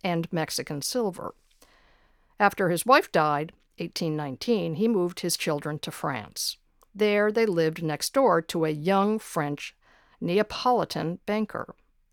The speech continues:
Auguste Degas. Auguste and Michel's sister, Celestine, fell in love.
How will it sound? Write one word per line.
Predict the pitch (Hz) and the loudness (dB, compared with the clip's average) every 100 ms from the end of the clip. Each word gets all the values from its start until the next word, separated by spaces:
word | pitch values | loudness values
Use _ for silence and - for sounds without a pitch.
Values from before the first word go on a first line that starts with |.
| _ - | _ 0
Auguste | 196 160 143 - - | 2 2 -2 -2 -2
Degas. | 185 202 262 220 - - _ _ _ - _ _ - _ - _ _ - | -2 0 2 2 0 -8 _ _ _ -20 _ _ -20 _ -20 _ _ 2
Auguste | 214 220 285 330 - - | 2 4 2 2 0 0
and | 214 | 2
Michel's | 208 - 220 196 | 2 2 2 2
sister, | - - 320 - 165 156 175 - | 2 0 0 2 2 2 0 -6
Celestine, | - 170 147 - - 302 160 185 196 | -2 -2 0 -4 0 0 2 -2 -6
fell | - 180 180 | -6 -2 0
in | 185 | 0
love. | 160 143 147 156 - | 0 -2 -4 -10 -14